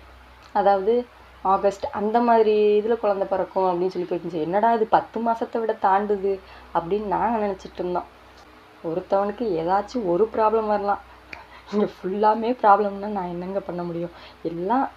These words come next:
நான் வந்து மேரேஜ்க்கு முன்னாடி சாப்பிடாம இருந்தது, அ, என்ன சொல்றது, வெயிட் கம்மியா இருந்தது, இது எல்லாமே ப்ராப்ளம் தாங்க எனக்கு.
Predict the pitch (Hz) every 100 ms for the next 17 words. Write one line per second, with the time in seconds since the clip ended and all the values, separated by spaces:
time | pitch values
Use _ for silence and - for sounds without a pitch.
0 | - - - 190 185 185 185 202 240 233
1 | - - - - 196 202 196 - 180 185
2 | 185 185 175 - 185 180 175 170 170 165
3 | 165 160 165 - - - - - 180 175
4 | 175 175 175 185 170 160 160 160 160 156
5 | 156 160 170 165 - - - - - -
6 | - - - - - 180 220 208 - 175
7 | 190 202 185 175 165 170 175 165 165 165
8 | 170 170 170 180 226 - 170 170 165 160
9 | 156 160 160 156 -